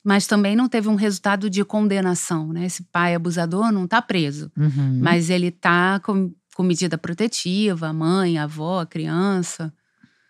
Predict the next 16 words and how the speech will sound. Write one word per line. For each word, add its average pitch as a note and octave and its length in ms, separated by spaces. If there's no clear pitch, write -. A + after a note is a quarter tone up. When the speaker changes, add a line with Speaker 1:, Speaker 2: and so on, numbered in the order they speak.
Speaker 1:
A D#3+ 80
criança E3+ 480
não E3+ 160
quer F3 240
tá F3+ 600
e E3+ 80
tal. F3 520
E F#3 160
essas A#3+ 280
crianças A3+ 420
que - 160
sofrem, G3+ 680
elas G3 200
tão C#4+ 160
prometendo, F#3 880
né? E3+ 240